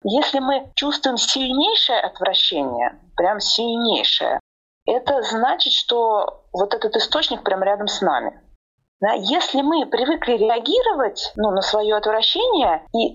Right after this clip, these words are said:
замечаем, ну, что оно вот начинается, оно начинает расти, то, в общем-то, мы уже сами регулируем,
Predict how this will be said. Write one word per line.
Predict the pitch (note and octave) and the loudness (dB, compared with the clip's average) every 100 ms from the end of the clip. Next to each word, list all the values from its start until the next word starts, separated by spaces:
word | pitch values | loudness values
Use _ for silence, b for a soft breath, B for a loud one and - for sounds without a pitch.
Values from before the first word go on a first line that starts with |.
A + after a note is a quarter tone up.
| A3+ | -2
замечаем, | A3+ C#4+ E4 - G4+ C4 F3+ E3 - | 0 0 0 0 2 2 -2 -6 -4
ну, | G#3+ | -2
что | F#3+ - | -2 -2
оно | A3+ A3+ | 0 0
вот | G#3+ A3 | -2 -2
начинается, | C#4+ C#4+ G#3+ G#3 G#3+ G#3+ - | -2 -2 0 2 2 0 -2
оно | F#3+ G3+ | 0 2
начинает | G3+ G#3 G#3 G#3 | 0 0 -2 0
расти, | B3+ C4 - C#5+ - - | -2 -2 0 -2 -2 -4
то, | C4 | 0
в | |
общем-то, | G4+ - E4+ B3+ | 0 0 -2 0
мы | C#4 | 0
уже | C4 | 0
сами | - C4 B3 | 0 0 0
регулируем, | A#3+ C4+ C#4 F#4 C#4+ A3 C4+ | 0 0 2 2 2 0 -2